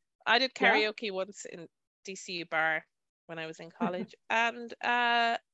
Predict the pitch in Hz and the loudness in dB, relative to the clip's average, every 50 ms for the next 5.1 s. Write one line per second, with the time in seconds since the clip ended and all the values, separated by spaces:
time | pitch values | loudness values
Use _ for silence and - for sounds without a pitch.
0 | _ - 233 240 - - 247 240 233 240 233 233 - 254 254 254 269 285 - 349 | _ -8 -8 -6 -4 -4 -6 -4 -4 -4 -6 -4 -6 -8 -10 -8 -10 -10 -12 -14
1 | 330 - 302 254 226 202 180 185 196 190 - - 226 233 226 233 233 226 247 262 | -8 -6 -6 -6 -6 -6 -8 -10 -10 -12 -8 -4 -2 -2 0 2 2 2 2 2
2 | 226 - 208 170 165 165 - - 196 190 - 196 233 247 - - 320 320 320 370 | 2 2 2 2 0 -2 -4 -4 -4 -2 2 4 4 8 10 10 10 10 10 8
3 | 370 370 370 294 196 190 185 185 - - - 254 277 247 - 381 381 349 - - | 8 8 6 6 8 6 6 4 2 2 6 8 8 8 10 10 10 10 12 10
4 | - 302 330 339 285 277 214 - - - - - _ _ _ _ _ _ _ _ | 10 10 10 10 10 8 6 4 0 -6 -16 -20 _ _ _ _ _ _ _ _
5 | - 269 | 0 0